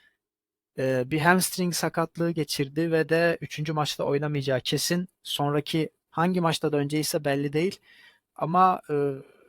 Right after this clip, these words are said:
çok da ciddi olmadığı söyleniyor. Bakalım. Yani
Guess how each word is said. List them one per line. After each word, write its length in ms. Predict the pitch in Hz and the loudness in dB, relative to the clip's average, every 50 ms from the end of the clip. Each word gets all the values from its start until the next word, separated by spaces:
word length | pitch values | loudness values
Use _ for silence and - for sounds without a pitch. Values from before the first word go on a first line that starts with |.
| _ _ _ _ _ _ _ _ _ - | _ _ _ _ _ _ _ _ _ 0
çok 220 | - 180 - - | 0 0 2 2
da 60 | 160 | 2
ciddi 240 | 147 156 147 156 175 | 2 2 0 2 4
olmadığı 360 | 165 160 151 143 139 147 143 | 4 6 4 2 0 0 0
söyleniyor. 580 | - - - 123 117 120 117 120 151 175 190 170 | 0 0 -2 -2 -2 -4 -4 -4 -4 -6 -2 0
Bakalım. 420 | 147 139 - - 147 131 120 120 | -2 0 0 0 -2 -2 -2 0
Yani 460 | 123 139 147 151 151 147 143 139 143 | 2 2 4 4 2 0 -2 -4 -6